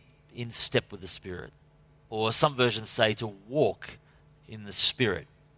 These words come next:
And I want you to cast your mind back to when you were a kid and you're at the beach and you saw a set of footprints running along the beach in the same direction you were. Like this, I guess.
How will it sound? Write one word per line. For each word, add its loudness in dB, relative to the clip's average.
And 2
I 4
want 2
you 0
to -4
cast 4
your -4
mind 4
back 4
to -8
when 0
you -2
were 0
a -2
kid -2
and 0
you're 6
at -2
the -12
beach -2
and -10
you -4
saw 6
a 6
set 0
of -4
footprints -6
running 4
along 2
the -12
beach 2
in -12
the -10
same 2
direction -2
you -8
were. -4
Like 2
this, -6
I -6
guess. -4